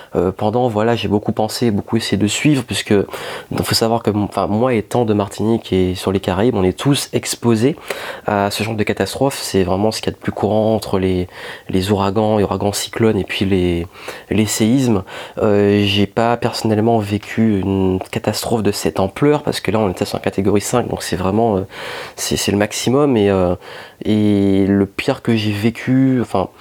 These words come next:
il y a eu, euh, Hugo en, en, en Guadeloupe, mais moi j'étais, euh, enfin, c'est, c'est, c'est, c'est loin, c'est loin et j'ai pas vécu. Euh, et, euh, celui, le seul que j'ai vécu, c'était, euh, Dean en deux mille dix-sept, en deux mille sept, pardon,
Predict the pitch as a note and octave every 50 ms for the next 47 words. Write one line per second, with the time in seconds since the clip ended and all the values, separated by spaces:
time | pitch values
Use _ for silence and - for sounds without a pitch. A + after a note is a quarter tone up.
0 | - - - - - - - G#2+ G#2+ G#2+ G#2 A2+ B2 B2 A#2 G#2+ G#2 G2 - -
1 | C3 B2+ A#2+ A#2 B2+ C3 C3+ C3+ B2 A2 G2+ G2 G2 F#2+ - - G2 G2 G2 -
2 | - - G2+ G2+ G2 G2+ A2 G#2+ G#2 A2+ A2+ A#2+ B2 A#2 - G#2 F#2+ G2+ A2 A2+
3 | A2 G2+ - F#2 - - G#2+ G#2 G#2 G2 F#2 F2 E2+ E2 E2 F2 F2+ _ _ _
4 | _ _ _ _ _ _ - - - - F2+ - - - - - E2+ - - -
5 | - - G2+ G2+ G#2+ A2+ B2 D3 D3 C#3 C3 - - - G2 A2+ A#2+ B2+ C3 B2
6 | A2 G2+ F#2+ G2+ - G2+ G#2 G2 A2 A2 - - D3 D3 C3+ - - - - -
7 | - - - - G#2 G#2 G2+ G2+ G2+ F#2 - - F2+ A2 A2 A2 G#2 F#2+ F#2 F2+
8 | - - G#2+ G#2+ A2+ G#2+ G#2 - - A2+ A2 - A#2 G#2+ G2+ G#2 G2+ A2 G#2+ -
9 | - - B2+ B2 A#2 - - G2 G2 - - A2+ A2 G#2 F#2 F#2 G2 - - -
10 | _ _ - - - - - - - - G#2+ G#2+ G#2 B2 C#3+ D3 D3 B2+ A#2 -
11 | G2+ G2+ G2 G2+ A2+ A#2+ C3 C3 B2 A2+ G#2 G#2 A2+ A#2+ A#2 - - C3 C3+ -
12 | - - - - - - - A2 G#2+ G#2+ A#2 A#2 - - - - D#3 - - B2
13 | A2 A2 A#2 C3+ A#2+